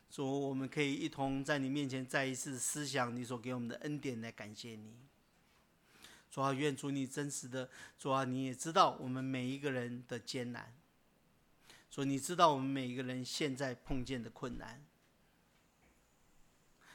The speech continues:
父啊，你听我们有声无声的祷告。主啊，当我们来到你面前寻求你的时候，主啊，还是恳求你，你就回应我们的祷告，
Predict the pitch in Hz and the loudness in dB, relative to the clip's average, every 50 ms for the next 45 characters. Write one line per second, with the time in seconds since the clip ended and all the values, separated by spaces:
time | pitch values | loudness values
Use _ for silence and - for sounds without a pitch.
0 | - - - - 170 160 156 151 147 143 139 135 - - 190 180 175 170 156 143 | -20 -14 -2 8 10 10 10 10 8 4 0 -2 0 2 4 4 6 4 4 4
1 | 143 139 139 139 143 131 127 123 120 - 170 160 156 156 160 - - - 139 127 | 2 0 0 0 0 0 0 0 2 4 4 4 4 2 -2 -6 -8 -6 -6 -4
2 | 117 - 147 139 135 131 117 127 120 117 - - - 123 120 131 - - - _ | -2 0 0 0 0 0 -2 -2 -4 -4 -6 -8 -10 -10 -10 -12 -18 -20 -20 _
3 | _ - - - _ _ _ _ _ _ _ _ - - - - - - - - | _ -20 -20 -20 _ _ _ _ _ _ _ _ -18 -16 -14 -14 -12 -14 -14 -14
4 | - - - - - - - _ - - - _ _ _ _ _ _ - - 143 | -16 -18 -20 -20 -20 -20 -20 _ -20 -20 -20 _ _ _ _ _ _ -2 0 0
5 | 139 135 - 147 147 151 147 139 139 139 135 135 143 143 139 135 131 131 139 143 | 4 6 6 6 8 6 4 4 2 2 2 4 4 4 2 2 0 0 0 0
6 | 143 139 127 - - 139 131 131 131 127 - - - - 139 131 135 143 - 139 | 0 -2 -2 -4 -4 -4 -4 -4 -6 -8 -8 -6 -4 -2 0 0 0 0 -2 -2
7 | 131 131 131 127 127 131 127 120 - - - 120 127 131 127 127 127 - _ _ | -2 -2 -2 -4 -4 -6 -8 -8 -10 -10 -12 -12 -14 -14 -14 -16 -18 -20 _ _
8 | _ _ _ - - - - - - _ - - - 139 135 127 120 135 135 127 | _ _ _ -20 -20 -20 -20 -20 -20 _ -12 -4 0 0 2 2 2 -2 -4 -4
9 | 143 - - 139 123 123 - - 131 131 131 135 135 139 - - _ _ - - | -6 -8 -6 -6 -6 -4 -6 -6 -6 -6 -6 -6 -8 -10 -16 -20 _ _ -20 -20
10 | - - _ _ - 139 120 139 147 120 - - - 135 127 135 143 147 139 131 | -20 -20 _ _ -8 -6 -2 -2 -2 -4 -4 -2 0 2 2 4 2 2 0 0
11 | 127 127 127 123 127 123 - 127 117 113 113 - 127 117 113 117 | -2 -4 -4 -4 -6 -4 -4 -4 -4 -4 -4 -4 -4 -4 -4 -6